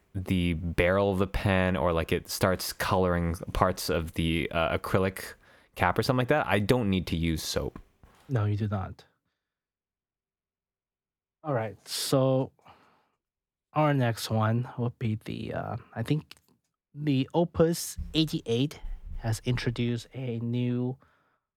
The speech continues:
Speaker 2: fountain pen line. I'm sorry, this is not a link, so you gotta click on, you gotta copy and paste it. For some reason,
Speaker 1: Mm-hmm.
Speaker 2: Google Doc doesn't let me to do link, hyperlink for some reason. I don't know what's going on.
Speaker 1: Okay.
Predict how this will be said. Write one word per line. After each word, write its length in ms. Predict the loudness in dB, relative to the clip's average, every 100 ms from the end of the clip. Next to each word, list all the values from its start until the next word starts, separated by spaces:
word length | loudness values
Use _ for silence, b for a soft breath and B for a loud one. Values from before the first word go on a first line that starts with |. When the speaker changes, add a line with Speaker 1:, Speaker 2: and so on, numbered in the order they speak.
| _ -8
Speaker 2:
fountain 260 | 0 0
pen 160 | 2 4
line. 320 | 4 4 2 -4 _ _ _ _ 0
I'm 140 | 0
sorry, 460 | 2 4 4 6 4
this 240 | 2 0
is 120 | 0
not 220 | 2 4 4
a 20 |
link, 440 | 2 2 0 -2 -10 -8
so 160 | -2 0
you 180 | 0
gotta 280 | 0 0 -2
click 320 | 0 0 0
on, 160 | 2 2
you 100 | 0
gotta 300 | 0 0 0
copy 320 | 0 -2 0
and 120 | -2
paste 340 | -4 -10 -10 -4
it. 120 | -4 -4 _ _ _
For 80 | -10
some 300 | -4 0 4
reason, 260 | 4 4 2
Speaker 1:
Mm-hmm. 40 | 2
Speaker 2:
Google 200 | 2 0
Doc 300 | 0 -2 0
doesn't 260 | 0 2
let 140 | 2 2
me 120 | 0
to 100 | 0
do 180 | -2 0
link, 280 | 0 0 -2
hyperlink 500 | -2 0 2 2 2
for 80 | 0
some 200 | 2 2
reason. 420 | 2 2 2 0 _
I 60 | -2
don't 140 | 0
know 60 | 0
what's 160 | -4
going 280 | -2 0 2
on. 220 | 4 2 -2 _ _ _ -4
Speaker 1:
Okay. 300 | 2 0